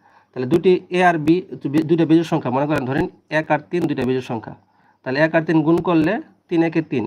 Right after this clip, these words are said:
এটা হবে না। দেখেন বি, তাহলে মনে করেন তিন, তিন আর দুই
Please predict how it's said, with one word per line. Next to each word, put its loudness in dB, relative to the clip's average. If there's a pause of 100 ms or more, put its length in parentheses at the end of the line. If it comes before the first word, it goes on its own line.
এটা -6
হবে -4
না। -12 (1080)
দেখেন -6 (140)
বি, 4 (760)
তাহলে -4 (240)
মনে -4
করেন -2 (120)
তিন, 2 (260)
তিন -2
আর -2
দুই 0